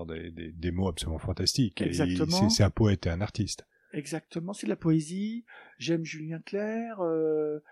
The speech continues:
Speaker 2: j'aime les Beatles, bien sûr, j'aime les Rolling Stones, euh, je, j'aime les musiques de films. Dès qu'il y a une musique de film, je mets mon Shazam,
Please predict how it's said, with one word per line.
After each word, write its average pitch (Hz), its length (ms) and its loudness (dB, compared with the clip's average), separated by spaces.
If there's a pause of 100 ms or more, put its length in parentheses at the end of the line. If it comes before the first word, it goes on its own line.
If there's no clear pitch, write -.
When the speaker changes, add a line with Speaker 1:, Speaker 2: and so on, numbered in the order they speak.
(380)
Speaker 2:
j'aime 139 300 -2
les 139 80 -2
Beatles, 139 440 2
bien 135 140 -8
sûr, 196 520 -4
j'aime 151 240 2
les 147 80 0
Rolling 139 260 -2
Stones, 202 540 2
euh, 147 440 -4 (480)
je, 143 680 2 (640)
j'aime 196 280 8
les 190 100 6
musiques 170 260 0
de 160 80 6
films. 185 380 0 (220)
Dès 226 160 8
qu'il - 180 4
y 196 40 8
a - 0 -
une 185 100 2
musique 180 260 -4
de 165 100 2
film, 196 320 0
je 139 100 -2
mets 156 160 0
mon 139 200 -4
Shazam, 160 520 2